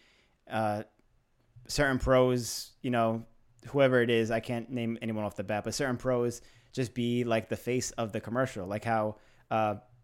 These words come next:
Brian Smith was the commercial, the A T and T, uh, the face of the A T and T commercial. Like,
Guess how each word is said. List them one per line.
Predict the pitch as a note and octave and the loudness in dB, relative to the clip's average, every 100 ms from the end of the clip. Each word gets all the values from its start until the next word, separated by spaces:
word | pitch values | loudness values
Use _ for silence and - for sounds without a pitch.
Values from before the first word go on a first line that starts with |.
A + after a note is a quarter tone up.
| _ - | _ 2
Brian | A#2+ A#2 | 2 2
Smith | - B2+ A#2 | 0 -2 -2
was | A2+ | -4
the | A2 | -4
commercial, | A2+ A#2 A2 A2+ | -2 -2 -2 -2
the | A2 A#2 | -2 -4
A | |
T | A2+ A#2 | -4 -6
and | A2 | -6
T, | B2 A#2 A2+ | -4 -4 -2
uh, | A#2+ A2+ | 0 -2
the | - A2+ G#2 | -2 -4 -4
face | - B2 A#2 | -4 -4 -2
of | |
the | A2 | -4
A | A#2 | -4
T | B2 | -4
and | A2 | -6
T | C3+ | -6
commercial. | A#2+ A2+ G2+ A2 | -4 -4 -4 -6
Like, | G#2 | -8